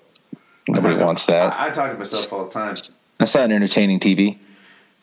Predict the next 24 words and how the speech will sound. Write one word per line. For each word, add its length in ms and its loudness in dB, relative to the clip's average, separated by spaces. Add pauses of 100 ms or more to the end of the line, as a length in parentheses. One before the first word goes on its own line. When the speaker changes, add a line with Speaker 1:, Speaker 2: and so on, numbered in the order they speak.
(460)
Speaker 2:
Shit, 260 -8
man, 220 -4
like, 200 -6
uh, 60 -6
it 240 -4
was, 160 -10
like, 220 -8
a 120 -6
year 340 -6
ago 480 -6
when 600 -10 (260)
I 80 -6
was 100 -6
walking 320 -6
through 120 -6
the 200 -4
building 240 -6
at 120 -8
work 260 -6
'cause 160 -12
there's 220 -10
no 180 -6
one 220 -6
there. 320 -10